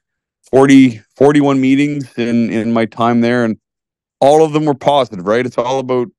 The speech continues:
the hunting industry and how to grow it, how to make it better, and, you know, our place in it. And, and, uh, it was, it was pretty rewarding and exciting to, to work and talk to some of these huge brands, but also really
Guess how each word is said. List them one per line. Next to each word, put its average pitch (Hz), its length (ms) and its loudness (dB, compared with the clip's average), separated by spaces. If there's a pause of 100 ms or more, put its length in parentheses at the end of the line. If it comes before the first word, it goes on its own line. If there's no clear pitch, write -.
(140)
the 107 100 -8
hunting 127 320 -4
industry 135 420 -6
and 113 100 -4
how 113 140 -2
to 117 80 0
grow 110 360 2
it, 139 100 0
how 117 120 -2
to 117 80 -2
make 117 280 -6
it 104 160 -8
better, 120 440 0
and, 107 200 -4
you 107 80 -10
know, 104 120 -4
our 107 140 2
place 131 420 -6
in 87 100 -10
it. - 100 -16
And, 90 240 -8
and, 95 260 -4
uh, 95 180 4
it 98 40 4
was, 101 160 0
it 98 80 -2
was 104 120 -2
pretty 120 220 -2
rewarding 110 640 0
and 101 100 -4
exciting 110 520 -4
to, 101 200 -4 (680)
to 110 80 2
work 117 280 2
and 98 100 -4
talk 110 280 -4
to 107 60 -10
some 104 180 -2
of 104 60 -2
these 98 120 -4
huge 104 340 -10
brands, 110 380 0
but 107 140 -2
also 117 260 2
really 110 400 0